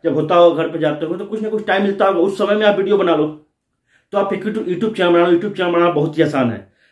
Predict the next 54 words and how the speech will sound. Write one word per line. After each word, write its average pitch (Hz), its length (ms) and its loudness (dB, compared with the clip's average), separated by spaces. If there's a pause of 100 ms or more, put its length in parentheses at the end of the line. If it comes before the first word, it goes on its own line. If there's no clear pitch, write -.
(120)
ठीक 196 120 -2
है - 80 4 (260)
दोस्तों। 170 240 2
वैसे 165 300 2
भी 185 60 0
मैं 185 160 0
video 151 340 0
लाने 139 240 2
वाला 110 220 2
हूँ, 101 180 -12 (600)
YouTube 156 240 -4
के 175 80 0
बारे 170 180 4
में 170 120 0
डिटेल 156 240 2
से 170 100 -2
बताने 135 320 0
वाला 107 180 0
हूँ। 110 120 -8 (260)
अगर 165 120 2
आपको 170 180 2
video 156 300 2
चाहिए 185 380 2 (140)
तो 147 100 -4
please 165 260 -2
मेरे 170 160 2
भाई 165 200 2 (340)
आप 135 180 -2
नीचे 151 180 -2
comment 165 320 2
कीजिएगा, 170 360 2 (280)
मैं 160 160 2
आपको 156 240 0
YouTube 156 260 -2
से 165 80 -2
related 156 300 0
हर 151 200 -6
चीज़ 190 200 -6
video 151 440 2
जानकारी 151 360 2
दूंगा, 165 280 4
सब 175 240 -2
solution 156 340 0
बताऊंगा, 147 340 0
कैसे 147 260 -2
क्या 143 160 0
करना 143 240 -2
है, 139 60 -4
क्या 135 260 -4 (200)
नहीं 131 120 2
करना, 135 260 2
A 185 160 2
to 190 160 -4
Z, 151 200 4